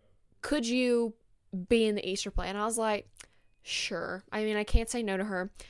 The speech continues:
I'm playing a pastor's wife who's sp-, supposed to be very snobby, <laughs> so I don't know how that well that's gonna go over. But, um, it's super fun. I'm really excited for it. And then, obviously,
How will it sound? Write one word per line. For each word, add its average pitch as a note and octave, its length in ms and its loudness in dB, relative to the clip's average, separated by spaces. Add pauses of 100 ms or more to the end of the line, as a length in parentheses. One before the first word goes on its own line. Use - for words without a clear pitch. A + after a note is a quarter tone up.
(160)
I'm G#3 120 -6
playing A3+ 300 0
a A3 40 0
pastor's G#3 480 -2
wife G3 320 2
who's G#3+ 180 -8
sp-, - 240 -8 (140)
supposed - 260 -2
to A3 60 0
be F#3+ 40 0
very G3 220 0
snobby, G3 640 0
<laughs> - 60 2
so - 420 8
I G3+ 100 6
don't G#3 180 2
know G3+ 100 4
how G3 140 8
that G3 200 2
well G3 140 0
that's - 200 -4
gonna F#3+ 180 -8
go - 80 -6 (140)
over. - 260 -6 (840)
But, A3 400 6 (560)
um, G3 480 4 (540)
it's B3 160 8
super C#4 240 4
fun. G#3 440 -2 (100)
I'm G3+ 80 -8
really G3+ 160 0
excited G3 280 -4
for F#3+ 160 -4
it. - 80 -6
And A3+ 100 -4
then, B3 100 -2
obviously, G#3+ 720 -2